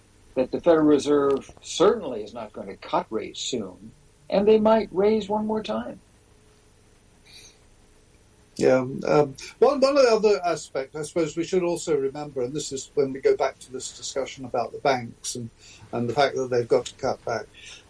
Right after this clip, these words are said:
Speaker 2: Um, the reports now, I, I, I think last week it was three thousand. This week I've read it's now five thousand different banks around the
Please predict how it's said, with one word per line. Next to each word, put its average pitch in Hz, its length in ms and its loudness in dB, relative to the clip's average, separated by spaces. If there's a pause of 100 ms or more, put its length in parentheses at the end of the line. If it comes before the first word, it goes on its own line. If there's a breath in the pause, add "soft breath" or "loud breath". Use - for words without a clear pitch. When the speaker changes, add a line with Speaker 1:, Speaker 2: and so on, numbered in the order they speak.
Speaker 2:
Um, 156 280 4 (880)
the 180 100 6
reports 185 640 4
now, 156 420 -2
I, 160 300 -6
I, 151 60 0 (260)
I - 40 -18
think 190 200 -2
last 175 320 2
week 156 220 -2
it 147 80 -8
was 135 160 -12
three 151 240 -2
thousand. 135 520 -2
This 175 240 0
week 143 220 0
I've 139 160 0
read 147 160 4
it's - 220 -8
now 143 120 -4
five 180 460 0
thousand 143 720 -2
different 135 500 -2
banks 131 440 -2
around 131 400 -4
the 127 80 -6